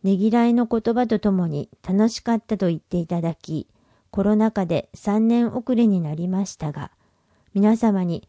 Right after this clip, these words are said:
働く場の資金の報告、感謝をお伝えできて本当に良かったと思いました。資源回収やバザー品の提供で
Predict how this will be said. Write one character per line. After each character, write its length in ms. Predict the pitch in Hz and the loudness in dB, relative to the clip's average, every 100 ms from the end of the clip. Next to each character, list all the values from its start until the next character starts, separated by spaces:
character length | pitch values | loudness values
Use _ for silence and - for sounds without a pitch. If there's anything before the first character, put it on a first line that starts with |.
| _ | _
働 460 | - 180 220 233 233 | -6 -2 2 2 0
く 100 | 226 | 0
場 140 | 226 | 2
の 140 | 220 | 2
資 160 | 214 - | -2 -6
金 260 | 226 247 226 | -2 2 2
の 100 | 185 | 2
報 240 | 175 165 | 0 -2
告、 520 | - 151 - 135 - - _ _ _ | -2 -6 -8 -10 -10 -12 _ _ _
感 240 | 240 247 | 2 2
謝 180 | 247 220 | 2 0
を 140 | 175 170 | 0 -4
お 60 | |
伝 340 | - - 202 202 | -10 -6 -2 0
え 40 | |
で 140 | 196 | 0
き 120 | 190 - | -4 -8
て 220 | - - | -12 -12
本 260 | - 214 226 | -6 -4 -2
当 180 | 233 240 | -2 -2
に 140 | 240 | 0
良 120 | 254 | -2
か 160 | 247 254 | -2 -4
っ 40 | |
た 180 | 226 226 | -4 -4
と 140 | 226 185 | -2 -2
思 220 | 180 147 | -2 -4
い 80 | 160 | -8
ま 160 | 156 | -8
し 140 | - - | -10 -14
た。 200 | - - _ _ _ _ _ _ _ _ _ _ _ _ _ _ _ - | -18 -18 _ _ _ _ _ _ _ _ _ _ _ _ _ _ _ -8
資 160 | - | -4
源 280 | 185 233 233 | 2 2 2
回 260 | 226 233 247 | 0 0 0
収 280 | - 196 185 | 0 0 0
や 240 | 156 117 | 0 -2
バ 140 | 180 180 | -4 0
ザ 200 | 214 233 | 2 2
ー 60 | |
品 260 | 233 247 240 | 2 0 2
の 100 | 240 | 2
提 320 | 233 233 226 | 2 2 2
供 280 | 226 208 208 | 2 0 2
で 240 | 196 - | 2 0